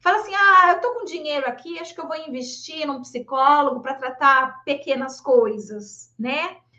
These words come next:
A maioria das pessoas, elas vão pro psicólogo quando a, a, o, o, a emoção dela já está num ponto de incomodá-la, né? Então, tá incomodando o seu dia a dia,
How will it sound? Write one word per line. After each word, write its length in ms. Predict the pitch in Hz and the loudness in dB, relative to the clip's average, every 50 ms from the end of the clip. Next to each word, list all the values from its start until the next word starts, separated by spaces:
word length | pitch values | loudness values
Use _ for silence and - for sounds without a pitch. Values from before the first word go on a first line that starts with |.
| _ _ _ _ _ _ _ - - _ | _ _ _ _ _ _ _ -20 -2 _
A 200 | 294 330 403 392 | 4 4 6 6
maioria 560 | 494 - 740 740 587 403 - - 349 349 - | 4 4 6 6 4 4 2 0 -2 -4 -2
das 220 | 302 302 302 - | -2 -4 -6 -4
pessoas, 560 | - 269 254 247 - 294 311 359 359 311 285 311 | -4 -4 -4 -4 -4 -4 -2 -2 -2 -2 -4 -4
elas 340 | 330 392 392 - 262 220 | -6 -6 -6 -6 -8 -6
vão 240 | 233 302 359 427 427 | -4 -4 -4 -4 -6
pro 160 | 370 349 - | -8 -12 -16
psicólogo 1000 | - - - - 214 - - 254 254 269 285 330 359 359 311 262 233 226 240 247 | -18 -20 -20 -20 -20 -14 -10 -4 -2 0 2 2 2 0 0 -4 -6 -8 -10 -10
quando 300 | - - 349 403 403 392 | -10 -10 -10 -10 -8 -2
a, 260 | 453 - - - - - | -2 -2 -2 -2 -4 -4
a, 240 | - 269 269 220 - - | -2 0 0 0 -2 -4
o, 380 | 294 349 320 285 - - 285 | -8 -8 -8 -8 -10 -12 -12
o, 100 | 294 277 - | -14 -6 -4
a 200 | 285 302 311 381 | -2 0 0 -2
emoção 800 | 453 480 466 359 - - - - - - 277 285 330 370 392 294 | -2 -6 -6 -8 -8 -8 -14 -16 -10 -8 -6 -4 -4 -6 -6 -8
dela 380 | 233 254 285 349 359 277 262 | -8 -6 -6 -6 -6 -6 -8
já 280 | 269 262 294 349 370 392 | -8 -6 -6 -6 -6 -6
está 520 | 381 - - _ - 294 285 330 381 370 | -10 -12 -16 _ -2 0 0 0 0 -4
num 220 | 320 320 370 - - _ | -6 -12 -16 -16 -10 _
ponto 380 | 311 269 269 302 427 - 285 | -6 -4 -4 -6 -8 -10 -12
de 140 | 247 247 294 | -12 -12 -14
incomodá-la, 920 | 294 - - 311 277 277 311 - - - 320 277 277 277 262 240 196 226 - _ _ _ _ _ _ _ _ - | -16 -6 -4 -4 -2 0 -2 -2 0 0 0 2 0 0 -2 -6 -8 -12 -16 _ _ _ _ _ _ _ _ -10
né? 320 | 220 240 277 302 311 311 - _ _ _ _ | -8 -6 -6 -6 -8 -12 -18 _ _ _ _
Então, 180 | - 285 285 285 | -4 -4 -4 -2
tá 80 | 320 | -6
incomodando 540 | 285 285 285 269 269 277 262 208 254 247 233 | -6 -4 -4 -2 -2 -2 0 0 0 0 -2
o 60 | 247 | -4
seu 200 | 247 - 247 233 | -6 -6 -6 -6
dia 280 | 214 202 202 247 277 339 | -6 -6 -4 -4 -4 -4
a 20 | |
dia, 720 | 359 226 202 202 202 247 294 294 285 277 277 269 262 254 | -4 -8 -10 -10 -10 -8 -6 -4 -4 -4 -4 -4 -2 -4